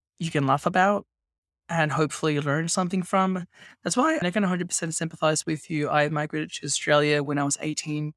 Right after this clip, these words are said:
I grew up in Venezuela. And after so long there,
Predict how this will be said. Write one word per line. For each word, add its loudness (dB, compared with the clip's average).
I -8
grew -2
up -4
in -4
Venezuela. -2
And 2
after -2
so -2
long 0
there, -4